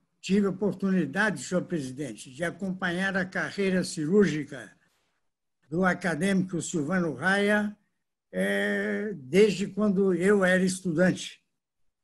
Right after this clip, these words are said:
E não faz muita diferença da minha idade para a dele. Mas já naquela época, ele despontava como um dos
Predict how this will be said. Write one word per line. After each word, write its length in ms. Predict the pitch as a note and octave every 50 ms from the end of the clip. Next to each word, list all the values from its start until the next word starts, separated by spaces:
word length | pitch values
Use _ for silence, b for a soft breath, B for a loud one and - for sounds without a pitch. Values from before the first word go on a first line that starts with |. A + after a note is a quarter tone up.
| _
E 120 | B3+ C4 C4
não 160 | B3+ B3+ -
faz 300 | - A#3 A3+ A3+ G3+ F3
muita 320 | E3 G3+ A3+ G3 A3 G#3+
diferença 640 | F3 D#3+ D#3+ - G#3+ G3+ F#3 F#3 G3+ G#3+ G3+ G3+ G3+ F#3
da 140 | F3 G3
minha 180 | G3 F#3+ F#3+ F#3
idade 460 | F3 C#3+ B2+ E3 F3+ G3 F#3+ E3+ E3+
para 300 | D#3 - F3+ F3 F3 D#3+
a 20 | C3
dele. 480 | A#2 D3 F3+ F#3 D3 A#2+ G2+ G2 - _ _ _ _ _ _ _ _ _ _ _ _ _ _ _ _ _ _ _ _ _
Mas 340 | C#3+ E3 F#3+ G#3+ A3 G3 C#3+
já 460 | E3 G3+ A3 A3 A3+ A3+ A#3 A#3+ - - _ _ _ _ _ _ _
naquela 480 | - F3+ F#3 F3 F3+ - G#3 G#3 G#3 F3+
época, 680 | D#3+ F3+ G3+ A3 G#3+ - - - G#3+ G#3 G#3+ A3+ A3+ - _ _ _ _ _ _ _
ele 300 | D#3+ F3+ G3+ G3+ F#3+ F3+
despontava 960 | F3 F#3 F3+ - - - G3 F#3 D#3+ - - F#3 F#3+ G3 G3 F#3+ G3 F#3+ F#3
como 320 | - - F#3+ F#3+ G3 G3
um 100 | F#3 F3+
dos 520 | E3 F#3 F#3+ F3+ F3+ - - - - -